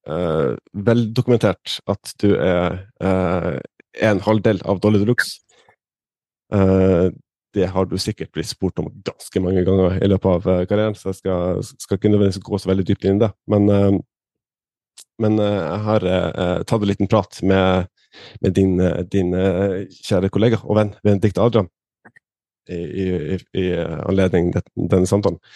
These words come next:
Eh, og for å få noen, noen, noen, noen gullkorn og litt, eh, eh, annet perspektiv på, på Ingrid Bjørnov. Eh, og hun sier da, sitat, at Ingrid er en usedvanlig begava, eh, musiker.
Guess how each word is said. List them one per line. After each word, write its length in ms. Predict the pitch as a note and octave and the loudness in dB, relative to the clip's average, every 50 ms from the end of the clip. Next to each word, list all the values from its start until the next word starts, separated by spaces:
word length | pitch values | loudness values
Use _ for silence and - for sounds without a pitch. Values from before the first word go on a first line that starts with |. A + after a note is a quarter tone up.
| - - - - _ _ _ _ _ _ _ _ | -20 -20 -20 -20 _ _ _ _ _ _ _ _
Eh, 380 | - G2+ G2 G2 G2 F#2+ F#2+ F#2 | 0 2 4 4 4 4 4 2
og 60 | D2+ E2 | 2 0
for 100 | - G2 | 0 -2
å 60 | G2+ | -2
få 120 | - G#2+ G#2 G2 F#2 | 0 0 0 0 0
noen, 240 | F2 F2+ F2+ E2 D#2+ | -2 -4 -6 -6 -8
noen, 200 | D2 F2+ F#2 E2+ E2+ D#2 - | -8 -6 -6 -4 -4 -4 -2
noen, 240 | - - F3 E3+ C3 G#2 E2+ E2 | 0 2 2 4 4 2 2 0
noen 160 | F2+ G2 G#2+ G2+ | 0 0 0 0
gullkorn 460 | E2+ G#2 F#2 F2+ - - F#2 F2+ E2+ - | 0 -2 -2 -2 -2 -2 -2 0 0 0
og 300 | F2 E2+ E2+ D#2 D2 E2 | 0 0 0 0 0 0
litt, 140 | F2 F2+ - _ _ - | 0 -2 -4 _ _ -4
eh, 440 | E2+ D#2 D2 C#2+ C#2+ C#2 D2 D2+ - - F#2+ _ _ _ _ | -4 -2 -2 -2 -2 -4 -4 -6 -6 -10 -12 _ _ _ _
eh, 300 | - F2+ E2+ D#2 D#2 - - | -6 -4 -4 -2 -4 -4 -2
annet 300 | - G#2 G#2 G2+ F#2 - | -2 0 0 0 -2 -2
perspektiv 520 | - F#2 F2 - F#2+ F2 - G2 F#2 E2 - - _ _ | -4 -6 -4 -2 -2 -2 0 0 -2 -2 -4 -12 _ _
på, 160 | - F2+ F2 E2+ E2 E2+ E2+ E2+ E2+ F2 F2 | -4 0 0 2 2 2 2 2 2 0 -2
på 160 | - - E2+ | -4 -2 -2
Ingrid 160 | E2+ F#2+ F#2+ F2+ | 0 0 2 2
Bjørnov. 220 | G2 A2+ A2 F2+ - _ _ - | 2 2 2 0 -2 _ _ -8
Eh, 160 | - G2+ G2 | -6 -4 -2
og 160 | G2 G2 G2 | -2 -2 -2
hun 160 | G#2 A2+ B2 A#2 | -2 -4 -4 -6
sier 220 | - - C#3 C#3 | -6 -6 -6 -6
da, 120 | G#2+ G2 | -6 -6
sitat, 760 | F2 - - A2 - - - - - G2 - _ - - - - _ _ _ _ _ - - _ _ _ _ - | -8 -8 -10 -10 -10 -10 -8 -6 -6 -6 -6 _ -16 -18 -18 -18 _ _ _ _ _ -20 -20 _ _ _ _ -8
at 120 | G#2 - | -4 0
Ingrid 240 | D#2+ B2+ C#3+ C3+ A#2+ | 2 4 4 4 4
er 80 | E2 | 4
en 120 | G#2 G2+ - - _ _ _ _ _ _ - | 2 2 0 -4 _ _ _ _ _ _ -2
usedvanlig 720 | C#3 C3+ - - A#2+ G#2 F#2 G2 C3+ D3 D#3 A2+ F2 F2 F2 F#2 F#2+ _ _ | 0 0 0 0 -2 -4 -2 0 2 2 2 2 2 0 -4 -6 -10 _ _
begava, 640 | - G2+ G#2 G#2 - B2+ A#2+ A#2 G#2+ - - D#2 E2 - - _ _ _ | -8 -8 -6 -2 0 2 2 2 2 0 -2 -6 -8 -8 -12 _ _ _
eh, 420 | - F#2+ F2 F2+ E2+ E2+ E2+ F2 | -4 -2 -2 0 0 0 0 0
musiker. 480 | E2+ E2 B1 D#2+ G#2 F#2 - - F#2 E2 | -2 -2 0 0 0 0 0 -4 -6 -6